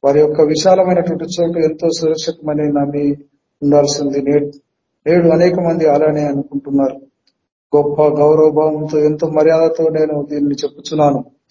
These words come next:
అయితే అనేక మంది ప్రజలు ఇలా అందరూ పట్టణంలో ఉన్న పెద్ద సంఘానికి చెంది ఉన్నారు. ఆ తల్లి ఫలానా సంఘానికి చెంది ఉన్నది, పురాతన సంఘానికి, అదొకటి. అయితే దీనికి,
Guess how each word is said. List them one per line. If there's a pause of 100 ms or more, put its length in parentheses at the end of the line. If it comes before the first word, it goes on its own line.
(300)
అయితే
అనేక
మంది (300)
ప్రజలు
ఇలా
అందరూ (140)
పట్టణంలో
ఉన్న
పెద్ద
సంఘానికి (640)
చెంది
ఉన్నారు. (100)
ఆ
తల్లి
ఫలానా
సంఘానికి
చెంది
ఉన్నది,
పురాతన
సంఘానికి,
అదొకటి. (460)
అయితే (1120)
దీనికి,